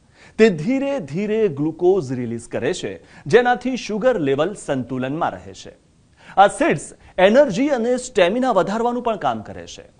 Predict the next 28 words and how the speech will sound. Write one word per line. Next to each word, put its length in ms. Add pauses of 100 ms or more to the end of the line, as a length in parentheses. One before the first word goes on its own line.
(360)
આમાં 280
રહેલા 520 (180)
ઓમેગા 380
થ્રી 340 (180)
અને 160
પ્રોટીન 520 (300)
આખા 300
દિવસ 400
તમને 280 (300)
એક્ટિવ 420
રાખે 320
છે. 180 (560)
આ 80
સીડ્સ 420 (340)
કોલેસ્ટ્રોલ 680 (220)
ઓછા 280
કરીને 420 (280)
હાર્ટ 320
ડિસીઝના 540
ખતરાથી 640
પણ 240
તમને 360
દૂર 260
રાખે 320
છે. 200 (440)
આમાં 320 (220)
કેલ્શિયમ 500
અને 260